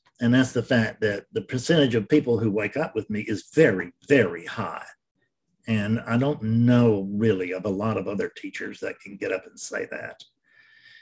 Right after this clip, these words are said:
And I have to say that, I've said that ten years ago, and I'm still saying it ten years later, and I've not been run off the internet. And I do have lots and lots and lots of testimonials, and I have students who've been with me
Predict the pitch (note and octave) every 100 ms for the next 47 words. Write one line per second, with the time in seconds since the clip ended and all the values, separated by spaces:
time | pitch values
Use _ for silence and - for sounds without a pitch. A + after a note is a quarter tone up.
0 | _ _ _ - A#2 A2+ A2+ A2+ C3 C#3
1 | C#3 B2+ B2 A#2 B2+ A#2 G#2+ G#2+ A2 A#2+
2 | A2 - B2+ G#2 A2+ - B2+ A#2 A2+ D3
3 | - G#2+ F#2+ F2 G#2+ D3 _ _ _ _
4 | _ _ _ _ _ _ _ C3 A#2+ A2+
5 | - D#3 C#3+ D3 B2+ B2 - C3 A#2 A2
6 | G#2+ A2 A2+ G#2 G2+ G#2+ A2 A2 G2+ B2+
7 | B2+ - A2 G#2+ G2+ G2 F#2+ - G2 G#2
8 | F#2+ F#2 - _ _ - _ - A2 G#2+
9 | G#2 B2 G#2+ B2 A2 A2+ C3 B2 - A#2+
10 | A2 A2 A#2 A2+ - A2+ G#2+ A2 A#2 G#2
11 | F#2+ - A2+ G#2+ A2 - G2+ A2+ A2 G#2
12 | G2+ G2+ G#2+ G#2 A2 - B2 A#2 - A2
13 | G2+ A2 A2 G#2+ G#2